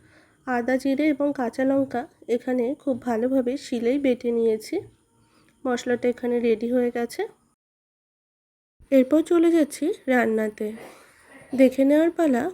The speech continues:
পটল এবং ডাল কতটা কি কুক হলো। খুব ভালোভাবে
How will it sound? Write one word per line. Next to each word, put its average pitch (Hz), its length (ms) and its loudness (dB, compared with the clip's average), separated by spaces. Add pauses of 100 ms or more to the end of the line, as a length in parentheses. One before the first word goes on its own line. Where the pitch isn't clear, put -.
(120)
পটল 262 440 0
এবং 311 280 4
ডাল 247 380 0 (120)
কতটা 254 440 -2
কি 285 340 -4
কুক 233 300 0
হলো। 214 340 -2 (600)
খুব 320 320 2
ভালোভাবে 262 800 0